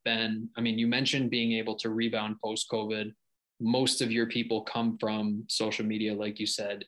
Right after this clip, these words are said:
If you were to, to estimate in a given month, how many new people are we signing up?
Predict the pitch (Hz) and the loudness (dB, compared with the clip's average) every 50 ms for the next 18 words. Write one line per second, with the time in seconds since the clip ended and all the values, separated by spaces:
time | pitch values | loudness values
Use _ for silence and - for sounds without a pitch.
0 | _ - 127 131 - 165 180 190 190 185 170 180 - 151 139 127 123 117 110 107 | _ -4 -4 -2 0 2 4 8 8 8 8 8 6 4 6 6 6 4 4 2
1 | - - - - 120 123 117 - - 120 120 117 117 113 - - 117 113 113 110 | 0 -2 -2 -2 0 0 0 0 0 0 0 2 0 0 -2 -2 -2 -2 -2 -2
2 | 107 110 110 123 131 131 131 123 117 113 110 113 110 104 98 104 - _ _ _ | -4 -2 0 0 0 2 2 2 2 2 2 2 0 0 -2 -4 -8 _ _ _
3 | _ _ _ _ _ _ _ _ - 131 131 143 156 156 156 151 147 143 139 135 | _ _ _ _ _ _ _ _ -6 -2 2 2 4 4 6 6 6 4 4 4
4 | 127 127 120 107 104 113 117 123 123 123 117 - 113 117 113 113 107 104 101 101 | 4 2 0 0 0 0 0 0 0 0 -2 0 0 -2 0 0 -2 -2 -2 -2
5 | 101 104 104 101 - 107 104 101 101 101 101 101 - | -4 -4 -4 -4 -4 -2 -4 -4 -4 -4 -6 -6 -8